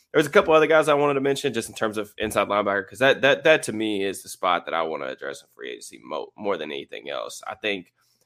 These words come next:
Robert Spillane's probably gonna be back. We'll see on Myles Jack. I don't know if they're gonna wanna create another hole, even if it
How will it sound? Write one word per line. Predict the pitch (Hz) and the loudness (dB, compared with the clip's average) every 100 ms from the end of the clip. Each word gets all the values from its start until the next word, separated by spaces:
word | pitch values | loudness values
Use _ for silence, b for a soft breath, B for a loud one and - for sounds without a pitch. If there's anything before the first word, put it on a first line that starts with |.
| _ - | _ 2
Robert | 127 135 | 4 4
Spillane's | 135 104 110 110 | -2 -4 -4 -4
probably | - 107 107 110 | -4 -4 -4 -4
gonna | 110 101 | -6 -6
be | 104 | -6
back. | 101 101 104 - 110 | -4 0 0 -2 -6
We'll | 120 | -8
see | - - 110 | -8 -10 -6
on | 107 104 | -4 -2
Myles | 101 98 98 98 | -2 -4 -4 -6
Jack. | 98 90 98 | -8 -8 -4
I | |
don't | 110 104 | -4 -2
know | 101 | -4
if | 95 | -4
they're | 101 92 | -8 -6
gonna | 90 | -6
wanna | 85 90 82 | -6 -6 -8
create | - 95 92 | -10 -8 -6
another | 98 85 - | -4 -6 -8
hole, | 92 92 90 80 | -8 -6 -4 -6
even | 92 82 | -8 -8
if | 82 | -10
it | 95 | -10